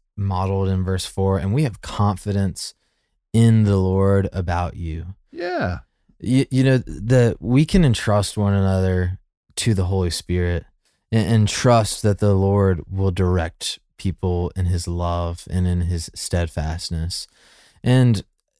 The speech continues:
Speaker 1: it, it's just such this all-encompassing vision of, like, anxiety dying in our circles of
Speaker 2: Mm-hmm.
Speaker 1: faith, where we are personally seeking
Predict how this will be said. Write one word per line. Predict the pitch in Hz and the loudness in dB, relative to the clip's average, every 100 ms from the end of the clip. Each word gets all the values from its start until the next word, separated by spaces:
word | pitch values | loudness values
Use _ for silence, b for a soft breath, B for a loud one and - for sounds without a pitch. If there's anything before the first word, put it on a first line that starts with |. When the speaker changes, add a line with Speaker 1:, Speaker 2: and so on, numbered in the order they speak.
| - | -4
Speaker 1:
it, | 123 - | -2 2
it's | 139 135 | 2 2
just | 185 160 - - | 2 0 -2 -2
such | 143 135 | -2 0
this | 131 110 - | 0 -2 2
all-encompassing | 113 120 120 110 101 - 104 101 101 - 104 95 92 90 _ _ _ | 4 4 4 2 -2 -4 -4 -2 -2 0 2 2 2 -2 _ _ _
vision | 101 98 98 98 101 95 92 87 _ _ _ | -10 -4 -2 -2 0 0 -2 -6 _ _ _
of, | - 101 87 - | -4 -4 -4 -8
like, | 92 90 | -8 -4
anxiety | 98 92 95 101 95 92 | -2 -2 0 0 0 -2
dying | 80 - 87 85 85 85 85 - - | -6 -8 -8 -8 -8 -10 -14 -18 -12
in | 98 92 | -6 -4
our | 87 82 | -2 -6
circles | - 107 104 87 | -6 -6 -4 -6
of | 101 | -8
Speaker 2:
Mm-hmm. | 95 | -8
Speaker 1:
faith, | 76 82 - | -8 -8 -6
where | 95 92 - b b - | -4 -4 -6 b b -6
we | 104 104 | -2 0
are | - 95 90 87 - _ _ | 0 -2 -2 -2 -6 _ _
personally | 110 113 - 113 113 104 | -4 -2 0 2 2 0
seeking | - - 104 101 107 104 101 | -4 -6 -6 -4 -2 0 0